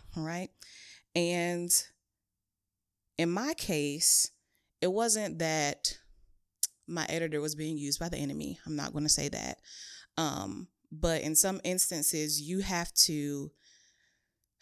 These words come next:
people have to see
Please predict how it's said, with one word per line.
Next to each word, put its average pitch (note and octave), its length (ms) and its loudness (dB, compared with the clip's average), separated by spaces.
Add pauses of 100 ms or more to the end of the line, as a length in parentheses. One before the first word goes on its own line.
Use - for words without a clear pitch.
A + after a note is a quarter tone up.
(440)
people A#3 400 -2
have F3+ 340 -4
to D#3 640 -2 (300)
see A3+ 680 4